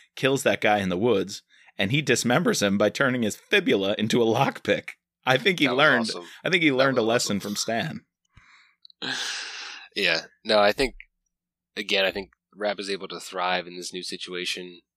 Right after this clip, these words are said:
Speaker 2: because of his previous experiences, and I really enjoyed being able to see him. You know, we've seen him in the Middle East,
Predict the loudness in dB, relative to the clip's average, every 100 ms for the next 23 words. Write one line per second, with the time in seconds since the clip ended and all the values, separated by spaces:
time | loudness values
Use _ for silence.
0 | _ -20 -20 -14 -14 -10 -12 -10 -10 -8
1 | -10 -10 -6 -4 -4 -6 -6 -6 -8 _
2 | _ -4 -2 0 -2 -6 -6 -8 -10 -10
3 | -12 -20 _ -10 -8 -10 -12 -10 -6 -6
4 | -6 -10 -10 -12 -18 _ _ _ _ _
5 | -4 -2 -2 -8 -10 -4 -4 -4 -6 -8
6 | -8 -6 -6 -6 -10